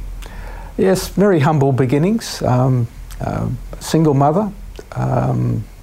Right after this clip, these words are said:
really worked very hard to keep, uh, myself and my sister, um, together. Um, I had a very early idea that I wanted to be, um, a flyer.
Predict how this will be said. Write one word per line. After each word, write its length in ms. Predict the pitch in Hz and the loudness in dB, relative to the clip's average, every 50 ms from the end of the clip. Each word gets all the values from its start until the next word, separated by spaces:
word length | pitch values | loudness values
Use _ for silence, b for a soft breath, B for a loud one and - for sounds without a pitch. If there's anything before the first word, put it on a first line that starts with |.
| - - - 139 117 - - 131 - - | -16 -14 -12 -12 -10 -8 -8 -8 -4 -4
really 360 | 135 117 123 123 120 120 117 | 0 2 2 4 4 4 4
worked 320 | 110 113 123 120 120 120 - | 4 4 2 2 2 2 2
very 200 | 120 110 117 117 | 2 2 2 2
hard 360 | 107 135 139 143 139 131 - - | 2 2 4 2 2 0 -2 -2
to 240 | - 107 98 98 - B B B B B B B B B B - | -2 0 0 -2 -4 B B B B B B B B B B -10
keep, 420 | - - 123 120 117 - - - | -2 0 0 0 0 -2 -2 0
uh, 360 | 117 104 101 101 104 104 98 98 - - | 2 2 2 2 2 2 0 0 -2 0
myself 540 | 101 98 104 - - 139 120 123 123 - | 0 0 0 0 2 2 2 2 0 0
and 120 | - 101 98 | 0 0 2
my 120 | 95 95 | 2 0
sister, 520 | 104 - - 127 123 - - 120 107 104 107 - - - - - 127 | 0 0 0 -2 -2 0 0 0 0 0 -2 -4 -10 -16 -12 -10 -6
um, 400 | 127 123 127 131 131 120 117 - | -6 -4 -4 -2 -2 -2 -4 -4
together. 360 | - - 107 107 113 135 190 220 - B B B B B B B 120 120 123 - | -4 -2 0 2 2 2 2 -2 -4 B B B B B B B -12 -10 -8 -6
Um, 480 | 117 107 107 107 104 104 104 104 101 - B B B B B B B B B | -2 0 0 2 2 2 2 2 0 -2 B B B B B B B B B
I 80 | 185 196 | 0 2
had 100 | 226 285 | 2 4
a 40 | 269 | 4
very 300 | 208 214 202 190 175 170 | 4 4 4 4 4 4
early 480 | 165 170 175 175 170 151 139 131 123 120 - - | 4 4 4 4 4 4 2 2 0 -2 -4 -2
idea 460 | - 139 127 127 127 135 135 143 143 127 | 0 2 2 4 4 4 4 4 4 2
that 160 | 113 117 113 | 2 2 2
I 200 | 123 135 131 127 | 4 2 2 2
wanted 360 | 120 117 127 127 - - - | 2 2 0 0 -2 -8 -12
to 120 | - - 107 | -8 -6 -4
be, 520 | - 113 113 117 113 110 110 110 104 - - - - - - | 0 2 2 4 4 4 2 2 0 -4 -10 -18 -12 -4 -2
um, 460 | 101 107 107 110 107 104 101 101 101 - - | 0 0 2 2 2 2 0 -2 -4 -4 -4
a 80 | 120 | -4
flyer. 480 | 117 - - 120 113 113 104 - - | -2 2 2 2 4 4 2 0 -2